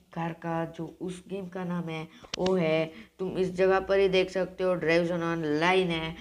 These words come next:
तो इसके अंदर मेरा एक, अम, अकाउंट है, यानी कि आईडी है, उसको भी क्रिएट कर रहा हूँ। And इसका जो आईडी का नंबर है, वो, अ,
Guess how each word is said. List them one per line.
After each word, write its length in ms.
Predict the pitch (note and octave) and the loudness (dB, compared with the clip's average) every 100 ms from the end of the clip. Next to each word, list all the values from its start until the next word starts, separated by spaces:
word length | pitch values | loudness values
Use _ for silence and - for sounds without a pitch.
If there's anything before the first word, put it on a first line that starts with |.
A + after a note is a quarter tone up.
| A#3+ - - | -16 -12 -8
तो 140 | - | -6
इसके 300 | F3+ F3+ G#3+ | -6 -6 -6
अंदर 260 | G#3 G3+ G3 | -4 -2 -2
मेरा 400 | F#3+ F#3+ F#3+ F#3+ | -4 -4 -4 -4
एक, 340 | F3+ F3+ F3+ | -2 -4 -2
अम, 1500 | F3+ F3 - - - E3 D#3+ D#3 D#3 D3+ D3+ C#3 - _ E3 | -4 -4 -8 -18 -8 -2 2 0 0 -6 -6 -8 -12 _ -12
अकाउंट 360 | F3 G#3+ A3 G#3+ | -4 -2 0 0
है, 80 | G3+ | -2
यानी 100 | F#3+ | -2
कि 240 | F#3+ - | -8 -6
आईडी 180 | G3 F3+ | -6 -4
है, 100 | G3+ | -4
उसको 260 | F#3+ F#3 G3 | -4 -2 -2
भी 100 | F#3+ | -2
क्रिएट 320 | F#3 F#3 F#3 | 0 -2 0
कर 100 | F#3 | -2
रहा 80 | F#3 | -2
हूँ। 100 | - | -4
And 180 | D#3+ E3 | -2 -2
इसका 300 | E3 G3+ G3 | -2 0 0
जो 140 | F#3+ | 0
आईडी 340 | - F3 F3+ | 2 2 4
का 120 | F#3 F#3 | 2 2
नंबर 320 | F3 F3 F3+ | 0 2 4
है, 220 | F3+ F3 - - - | 4 2 -6 -12 -2
वो, 140 | |
अ, 40 | G3 | 0